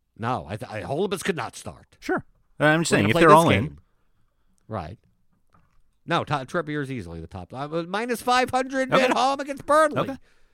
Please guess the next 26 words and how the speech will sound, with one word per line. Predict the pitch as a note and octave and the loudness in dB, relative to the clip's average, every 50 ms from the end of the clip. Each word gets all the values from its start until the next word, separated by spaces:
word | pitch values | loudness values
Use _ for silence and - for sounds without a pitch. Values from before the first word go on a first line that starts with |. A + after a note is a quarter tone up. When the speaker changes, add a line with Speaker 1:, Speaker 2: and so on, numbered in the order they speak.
| _ _ _ _ _ _ | _ _ _ _ _ _
Speaker 1:
And | - C3+ D3+ E3 | -10 -8 -4 0
you | G3 G3+ | 2 2
have | G3+ G#3 G3+ | 2 2 0
the | G#3 | -4
stats | F3+ - - G3+ F#3 F#3+ G3 F#3 - - | -6 -4 -2 0 0 2 0 0 -2 -4
and | F#3+ F3+ | -2 0
whatever | E3+ E3+ D3+ D3 D3+ D3+ F#3 F3+ | 0 2 2 2 0 0 -2 -4
that | F3+ D#3+ - | -4 -6 -4
say | F3+ F3 E3+ | -4 -4 -2
that | F3 C#3+ | -4 -4
Burnley | - D3 D#3 D#3+ E3 E3 | -4 -4 -4 -4 -4 -4
give | D3+ D#3+ D3+ E3 | -6 -4 -4 -4
up | E3 D#3+ | -4 -4
a | F3 E3+ | -4 -6
million | E3+ F3 F3+ F#3 F#3 F#3 E3 | -4 -4 -4 -4 -4 -6 -6
fantasy | F#3+ C4+ B3 A3+ B2+ - A2+ G2+ | -8 -6 -6 -6 -8 -10 -12 -16
points, | - G2 F2 - G2+ | -16 -16 -12 -10 -8
Speaker 2:
I, | G2 G2+ C3 | -8 -8 -4
Speaker 1:
right? | C3+ | -2
Speaker 2:
they | G#2+ G#2+ | 0 0
do. | A2 C#3 E3+ - _ _ _ _ _ _ _ _ _ _ _ _ _ _ - | 0 -2 -4 -8 _ _ _ _ _ _ _ _ _ _ _ _ _ _ -10
Speaker 1:
Okay, | A2+ A#2+ C3 - C#3+ - C4 | -8 -8 -8 -8 -10 -14 -14
so | - _ A#2 | -14 _ -18
there | G#2+ A#2+ | -18 -16
you | C3+ F#3 | -16 -16
go. | G3 F3+ E3+ B2+ | -16 -16 -16 -16